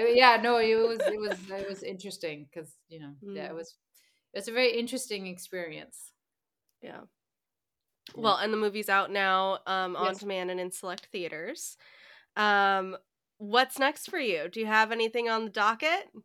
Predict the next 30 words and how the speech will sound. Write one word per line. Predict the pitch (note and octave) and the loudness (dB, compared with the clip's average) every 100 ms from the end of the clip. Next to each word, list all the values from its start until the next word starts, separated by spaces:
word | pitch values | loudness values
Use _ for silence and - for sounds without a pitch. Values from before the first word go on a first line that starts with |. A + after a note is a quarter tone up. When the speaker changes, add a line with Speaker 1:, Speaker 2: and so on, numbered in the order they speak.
| _ _ _ _ - _ | _ _ _ _ -20 _
Speaker 1:
Yeah, | D4+ F4 E4 | 6 8 8
I | C4 | 6
have, | C#4+ - C#4 D#4 E4 E4 D#4 | 4 0 0 4 4 4 0
um, | - C#4 C4+ B3+ A3+ | -2 0 0 -2 -4
a | A#3+ | -4
movie | B3 C#4 D4+ D#4+ D#4+ | -4 -2 -2 -4 -4
coming | C#4 A#3+ A#3 | -6 -6 -6
out, | A#3 A#3 A3 - | -2 0 0 -2
I | G#3 | -6
think | B3+ A#3+ | -6 -8
it's | A#3 | -12
May | G#3 G#3 A3+ A#3 | -10 -6 -6 -6
twenty-sixth, | - A3+ G3+ - C#4 D4 - - _ _ _ | -10 -10 -10 -8 -8 -10 -12 -18 _ _ _
with | A3 A3 | -8 -6
Aaron | G3+ G3+ G#3 | -2 -2 -2
Eckhart, | G3 G3+ - C4+ C4+ B3+ - _ _ _ _ _ | -6 -6 0 0 0 -4 -16 _ _ _ _ _
you | G3+ | -10
know, | G3 G3 G3 | -4 -4 -4
uh, | F3+ | -4
and | F3+ F3+ F#3+ F#3 D#3 F#3 | -6 -6 -8 -10 -14 -16
another | F#3+ G3 G3 | -10 -8 -6
fantastic, | G3 G3+ F#3+ F#3 G3+ G#3 - A#3 A3+ | -6 -6 -6 -6 -4 -4 -6 -10 -10
uh, | - | -4
actor | G3 F3 F#3 F#3+ A#3 G#3 | -4 0 -2 -2 -6 -8
that | F#3+ F#3+ | -8 -6
Jesse | G3+ G3 A3 | -6 -6 -6
V | F#3 | -2
Speaker 2:
Yeah. | |
Speaker 1:
Johnson | F3+ F#3+ F#3 F#3+ A3 | -2 0 -2 -6 -12
did. | A#3 B3+ | -6 -6